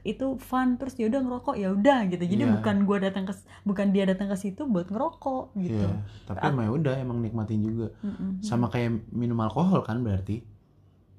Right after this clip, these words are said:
Speaker 1: Hmm, hmm,
Speaker 2: Kamu
Speaker 1: hmm.
Speaker 2: ke situ,
Speaker 1: Ngobrolnya.
Speaker 2: mm, pada
Speaker 1: Iya.
Speaker 2: minum alkohol. Ya udah kalau kamu minum alkohol ya silahkan, tapi kan nggak mungkin kamu lagi kerja minum alkohol gitu kan. Ada
Speaker 1: Mm-mm.
Speaker 2: tempatnya juga gitu.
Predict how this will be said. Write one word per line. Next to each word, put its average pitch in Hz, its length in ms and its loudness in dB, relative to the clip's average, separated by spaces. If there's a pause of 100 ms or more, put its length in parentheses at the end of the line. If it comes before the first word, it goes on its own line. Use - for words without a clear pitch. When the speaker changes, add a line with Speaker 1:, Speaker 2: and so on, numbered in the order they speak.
(380)
Speaker 1:
Hmm, 214 340 0
hmm, 214 240 0
Speaker 2:
Kamu 208 100 -2
Speaker 1:
hmm. 196 120 0
Speaker 2:
ke 185 40 -2
situ, 208 120 2
Speaker 1:
Ngobrolnya. 208 580 4
Speaker 2:
mm, 190 340 0
pada 101 160 -2
Speaker 1:
Iya. 98 80 2
Speaker 2:
minum 95 200 2
alkohol. 95 360 -2 (840)
Ya 95 140 -2
udah 151 240 4
kalau 107 180 0
kamu 104 160 0
minum 101 160 2
alkohol 98 320 0
ya 98 80 0
silahkan, 95 460 0 (100)
tapi - 160 -10
kan 185 160 0
nggak 135 220 -2
mungkin 117 260 -2
kamu 117 160 -4
lagi 110 140 -2
kerja 117 180 -4
minum 113 180 0
alkohol 117 360 0
gitu 135 180 2
kan. 92 240 2
Ada 226 160 4
Speaker 1:
Mm-mm. 233 160 6
Speaker 2:
tempatnya 175 260 4
juga 120 460 0
gitu. 233 80 0